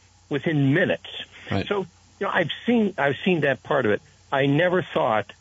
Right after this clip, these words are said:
Speaker 1: I would <laughs> live to see what happened, uh, with this entire process from McCarthy fifteen rounds forward. And anybody that says,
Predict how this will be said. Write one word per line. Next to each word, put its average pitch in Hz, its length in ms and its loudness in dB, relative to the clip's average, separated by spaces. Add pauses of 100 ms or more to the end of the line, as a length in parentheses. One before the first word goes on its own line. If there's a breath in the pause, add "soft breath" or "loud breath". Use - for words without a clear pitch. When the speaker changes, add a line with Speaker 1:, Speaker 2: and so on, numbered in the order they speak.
(420)
Speaker 1:
I 135 220 2
would 120 440 0 (240)
<laughs> - 220 -14
live 143 460 0 (500 loud breath)
to 120 140 -6 (100)
see 147 140 2
what 131 240 -2
happened, 120 580 0 (580 loud breath)
uh, 113 360 0 (280)
with 135 200 -4
this 135 240 0
entire 123 320 0
process 117 580 -2
from 117 160 0
McCarthy 123 600 0
fifteen 123 500 -2
rounds 110 420 2 (300 loud breath)
forward. 107 420 0 (520 loud breath)
And 175 140 0
anybody 160 580 2
that 123 220 -2 (120)
says, 135 380 2